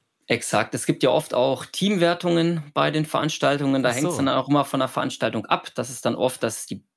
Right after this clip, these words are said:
Speaker 1: die schnellsten drei eines Teams oder die schnellsten fünf eines Teams gewertet werden. Dann werden die Zeiten summiert,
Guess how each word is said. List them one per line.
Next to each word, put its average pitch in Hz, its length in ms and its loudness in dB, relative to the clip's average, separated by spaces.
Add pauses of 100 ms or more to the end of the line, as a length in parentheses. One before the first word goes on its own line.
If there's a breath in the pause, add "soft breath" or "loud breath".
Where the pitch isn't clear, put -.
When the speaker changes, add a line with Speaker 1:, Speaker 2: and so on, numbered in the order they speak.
(140)
Speaker 1:
die 107 220 -8
schnellsten 123 540 0
drei 135 380 0
eines 131 360 -2
Teams 135 280 -2
oder 113 100 -6
die 107 100 -6
schnellsten 107 400 -4
fünf 208 260 -2
eines 139 300 0
Teams 139 320 0
gewertet 127 500 -2
werden. 123 380 2
Dann 117 140 -2
werden 117 180 -2
die 117 100 -8
Zeiten 131 420 0
summiert, 127 540 2